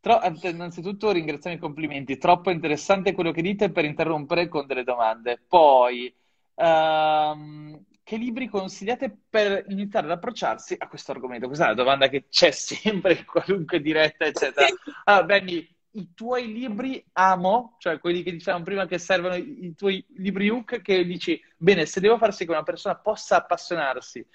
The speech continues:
Speaker 1: nel minor tempo possibile alla, eh, filosofia", tu di solito quali consigli?
Speaker 2: Allora, sempre quelli di De Crescenzo,
Speaker 1: Ok.
Speaker 2: per chi è un po' più pigro,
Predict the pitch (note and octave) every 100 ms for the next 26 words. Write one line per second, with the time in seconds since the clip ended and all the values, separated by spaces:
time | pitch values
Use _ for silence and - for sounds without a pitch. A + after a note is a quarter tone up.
0 | _ - D#3+ F3 G3 F#3 A3+ G3 F#3+ G3
1 | F#3+ D3+ C#3+ C#3+ - F#3 F3+ E3+ C#3+ C3
2 | - _ _ - E3 D#3 D3+ - E3+ F3
3 | G3+ A3 B3 B3 - A#3 G#3 - G#3+ G#3+
4 | G3+ F3 D#3+ D3+ - A#2+ G#2+ A2+ _ _
5 | _ _ _ _ _ _ _ _ _ _
6 | - - - - A#3 A#3+ G#3 F#3+ - C#4
7 | D4+ E4+ F4+ F4+ - - B3+ B3 A#3 G#3
8 | G3+ F#3+ - F#3 F#3 G3 A3+ C4 D#4+ A2
9 | A#2 - - C#4+ C#4+ D4 D4 G#3+ - A#3
10 | A#3+ C#4+ - C4+ - B3 B3 F#3+ F3+ E3
11 | D#3+